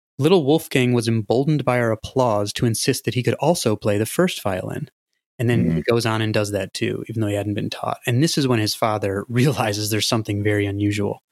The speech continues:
Speaker 1: Um, so again, it wasn't quite the complete parent manufactured story that it's sometimes portrayed to be.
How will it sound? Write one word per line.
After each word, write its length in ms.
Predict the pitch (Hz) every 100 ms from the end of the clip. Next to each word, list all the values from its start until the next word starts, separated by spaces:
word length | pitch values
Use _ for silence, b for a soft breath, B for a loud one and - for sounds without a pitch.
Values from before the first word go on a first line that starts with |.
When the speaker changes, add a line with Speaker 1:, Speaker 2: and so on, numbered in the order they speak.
| _ _ _ _ -
Speaker 1:
Um, 480 | 123 110 107 110 123
so 160 | - 143
again, 520 | 135 269 240 123 123
it 100 | - -
wasn't 380 | 247 262 170 -
quite 840 | - - 175 196 165 123 - - _ _ _ _ _ _ 160
the 540 | 127 131 123 123 - _ _ - - -
complete 640 | - 156 - - 185 175 _
parent 400 | - - 165 156
manufactured 1200 | 139 135 135 127 - - 131 127 - 143 120 110 143 160 _ _ _
story 560 | - - - 135 127 113
that 100 | 107
it's 140 | 104
sometimes 420 | - 120 110 110 -
portrayed 720 | - 107 - - 110 110 113
to 100 | 107
be. 460 | 104 107 101 -